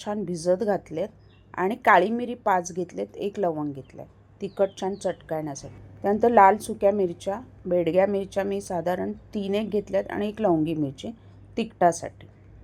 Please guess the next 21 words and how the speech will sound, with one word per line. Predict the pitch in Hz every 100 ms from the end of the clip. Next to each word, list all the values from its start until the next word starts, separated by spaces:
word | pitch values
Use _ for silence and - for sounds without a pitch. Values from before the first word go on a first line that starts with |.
| -
आलं | - 180 202 226
लसूण | 233 233 233
पेस्ट | 220 214 214 - -
चांगला | 196 175 175 180 -
एक | 180 214 -
चमचा | 190 175 - 160
घेतलाय | 151 - - 123 - - - - - -
आणि | 175 196 226 233
लिंबाचा | - 190 175 175 175 170 156
रस, | 147 - - - - -
छोटा | 202 190 202
लिंबू | 220 208 214
आहे | 170 165 233 - - - - -
तो, | 208 214 220 - - - - -
अम, | 175 175 175 -
अख्खा | - - 226
लिंबाचा | 208 180 180 185
रस | 180 170
घेतलाय | 165 156 196 202
छोटा | 220 220
असल्यामुळे. | 185 180 160 151 156